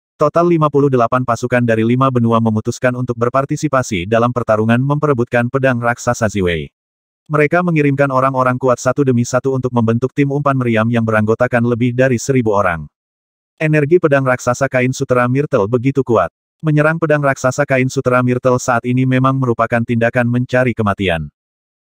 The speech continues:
Jiang Yi adalah seorang kultivator biasa yang kuat dan tidak memenuhi syarat untuk bersaing memperebutkan pedang raksasa Ziwei.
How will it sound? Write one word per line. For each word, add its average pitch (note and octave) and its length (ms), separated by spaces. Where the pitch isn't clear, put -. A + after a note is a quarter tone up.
Jiang D#3+ 320
Yi D#3+ 160
adalah C#3+ 240
seorang B2+ 400
kultivator B2+ 480
biasa B2 400
yang B2+ 80
kuat C3 240
dan A#2 160
tidak C#3 240
memenuhi B2+ 320
syarat B2+ 400
untuk B2+ 240
bersaing A#2+ 400
memperebutkan B2 640
pedang B2+ 320
raksasa B2 480
Ziwei. F2 480